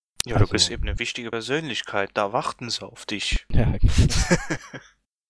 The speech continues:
Speaker 2: Nee, wir können den noch nicht umbringen, wir müssen noch warten, bis Shepard da ist. Ja.
Speaker 1: <laughs>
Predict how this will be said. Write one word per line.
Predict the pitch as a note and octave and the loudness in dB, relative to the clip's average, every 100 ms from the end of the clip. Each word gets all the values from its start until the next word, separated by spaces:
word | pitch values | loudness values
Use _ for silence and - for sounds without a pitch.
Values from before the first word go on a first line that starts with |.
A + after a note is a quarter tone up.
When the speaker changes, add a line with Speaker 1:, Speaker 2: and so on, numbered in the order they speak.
| _ _ _ _ _ _ _ - - - - - - - - - | _ _ _ _ _ _ _ -12 -10 -10 -12 -14 -16 -16 -18 0
Speaker 2:
Nee, | B2+ | 2
wir | A#2 | 2
können | - C#3+ C#3 | -2 -4 -2
den | A2+ A#2 | -2 -2
noch | A2 | -4
nicht | A#2 G#2+ | -6 -6
umbringen, | A#2 A#2+ A#2 A2 G#2+ | -8 -6 -2 -2 -4
wir | G#2+ | -8
müssen | - | -4
noch | G#2+ G#2 | -2 0
warten, | A2 - | -2 -2
bis | F#2+ | -8
Shepard | - - E2+ - | -4 -4 -4 -6
da | D#2+ | -6
ist. | - G#2 - - | -6 -8 -8 -6
Ja. | G#2+ - - - - - _ _ | -6 -6 -4 -4 -4 -8 _ _
Speaker 1:
<laughs> | - | -6